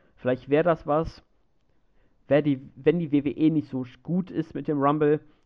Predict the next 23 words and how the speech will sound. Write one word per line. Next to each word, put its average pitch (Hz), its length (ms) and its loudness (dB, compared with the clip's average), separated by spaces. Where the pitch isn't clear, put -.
gebt 123 240 -4
mal 131 120 0
dem 123 160 -2
M 131 140 -4
M 131 140 -2
A 165 240 0
einen 156 500 -4
Versuch. 139 520 -2
Es, 123 180 -8
auf 117 140 -10
jeden 156 180 2
Fall 160 440 4
wird 120 160 -6
auch 143 240 -2
irgendwann 156 400 0
im 143 100 -2
Jahr 143 160 0
zweitausendfünfzehn 147 1080 -4
C - 240 -6
M 135 120 0
Punk 202 280 -4
dabei 107 300 -4
sein. 101 200 -8